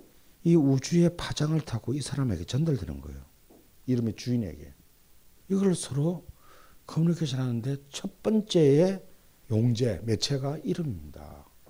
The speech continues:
얼마나 중요합니까? 그래서 저는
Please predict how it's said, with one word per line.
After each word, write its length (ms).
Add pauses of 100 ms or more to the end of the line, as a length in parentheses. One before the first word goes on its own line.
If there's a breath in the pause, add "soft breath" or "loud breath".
(600 soft breath)
얼마나 240
중요합니까? 720 (840)
그래서 220
저는 580